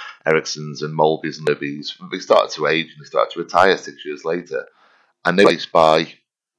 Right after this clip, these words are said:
you know, lesser talent, shall we say, John Jensen's, um, and so, you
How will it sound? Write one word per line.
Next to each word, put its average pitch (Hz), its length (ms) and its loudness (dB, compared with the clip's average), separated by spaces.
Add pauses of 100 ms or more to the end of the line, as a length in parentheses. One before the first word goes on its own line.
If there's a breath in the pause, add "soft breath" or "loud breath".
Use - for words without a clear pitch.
(320)
you 82 160 -8
know, 80 120 -4
lesser 95 440 0
talent, 78 440 -6
shall 76 180 -8
we 69 100 -12
say, 71 340 -8 (680)
John 80 220 -4
Jensen's, 71 720 -14 (520 loud breath)
um, 73 420 -8 (720)
and 90 260 -4
so, 107 320 2
you 71 220 -20